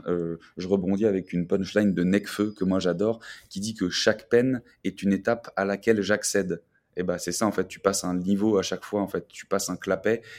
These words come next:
et tu grandis, en fait, tu évolues à chaque,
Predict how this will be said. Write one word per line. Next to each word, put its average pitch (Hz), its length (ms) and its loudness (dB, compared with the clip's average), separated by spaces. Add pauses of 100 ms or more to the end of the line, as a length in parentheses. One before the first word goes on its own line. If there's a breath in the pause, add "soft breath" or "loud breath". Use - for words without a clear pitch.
(140 loud breath)
et 87 360 -2
tu - 120 -10
grandis, 98 380 -2
en 101 40 -2
fait, 92 180 -4
tu 90 160 -4
évolues 98 400 0
à 87 40 0
chaque, - 320 -6